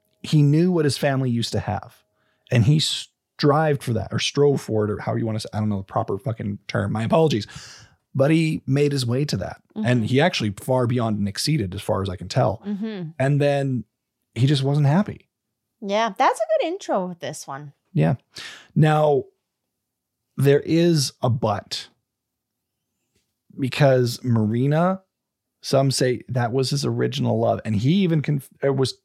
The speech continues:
Speaker 1: confessing to some people before, like, "Yeah, I love this girl. Christine was my second choice."
Speaker 2: Wow.
Speaker 1: Yeah, but Marina turned me down.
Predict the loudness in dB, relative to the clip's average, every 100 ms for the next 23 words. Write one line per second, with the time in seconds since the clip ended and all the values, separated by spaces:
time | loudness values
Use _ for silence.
0 | _ -2 0 2 2 0 -2 -2 -4 -4
1 | -6 -2 0 2 0 -2 -4 -4 -4 -4
2 | -2 -2 -2 -2 -2 -2 -8 -20 -20 -20
3 | _ -4 -2 0 0 -2 -2 -2 -4 -2
4 | -2 -2 -6 -6 -8 -8 -8 -8 -8 _
5 | _ _ _ _ _ -16 -16 _ _ _
6 | _ _ _ _ _ -20 -16 -14 -12 -10
7 | -2 0 0 -2 -2 -2 -2 -4 -4 0
8 | 0 0 -2 -6 -8